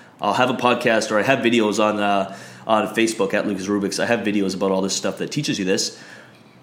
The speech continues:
But there's a seven-step system to a sales page. You create that sales page, people read it, it tells them what the program is about, and then they can either book a phone call, so a discovery call, a strategy session, a breakthrough session, whatever you call it, or in some instances, you'll have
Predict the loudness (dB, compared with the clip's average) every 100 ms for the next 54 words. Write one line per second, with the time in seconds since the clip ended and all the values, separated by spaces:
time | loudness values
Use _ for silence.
0 | -20 _ -6 0 2 2 2 2 2 2
1 | 2 2 0 -2 -2 2 0 2 0 0
2 | -4 -2 2 2 4 2 2 0 0 0
3 | 0 0 0 2 4 6 4 0 -4 0
4 | 2 2 0 -2 0 2 2 0 0 2
5 | 2 0 -4 -2 0 0 0 0 0 -2
6 | 0 0 0 0 0 0 0 -2 -4 -4
7 | -2 -2 -2 -2 0 -2 -2 -2 0 -2
8 | -2 -2 -2 -4 -8 -16 -20 -20 _ _
9 | _ _ -8 -6 -2 0 0 0 -2 0
10 | -2 -2 -4 -6 -12 -20 -20 -20 -14 -4
11 | 0 0 0 2 2 2 -2 -12 -20 -20
12 | -6 4 6 6 4 0 -6 -14 -20 -20
13 | -4 -2 0 2 2 2 2 0 -2 -2
14 | -2 0 0 2 2 0 -6